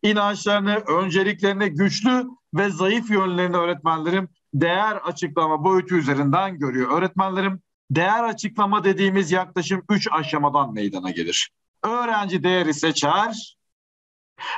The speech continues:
öğretmen arkadaşlar çocuğu ödüllendirir ve ödüllendirilen öğrenci seçtiği değeri hayata geçirir. Yani öğretmenlerin bunu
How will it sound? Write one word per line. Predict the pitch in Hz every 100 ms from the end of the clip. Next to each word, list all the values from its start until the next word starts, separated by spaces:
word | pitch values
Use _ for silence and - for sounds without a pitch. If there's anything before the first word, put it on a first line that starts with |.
| -
öğretmen | 214 233 233 214 175 180
arkadaşlar | 170 180 165 185 147 160 139
çocuğu | 135 190 202 180 156 139
ödüllendirir | 185 180 202 214 220 214 220 233 233 - _ _
ve | 160 196
ödüllendirilen | 208 196 208 196 208 202 208 247 240
öğrenci | 214 202 185 180 147
seçtiği | 156 175 190 185 220 240
değeri | 226 220 214 226 220 _ _
hayata | - 151 175 185 185 185 208
geçirir. | 180 175 - 143 170 196 -
Yani | - 175 185 175
öğretmenlerin | 170 170 156 160 151 156 160
bunu | 185 190 196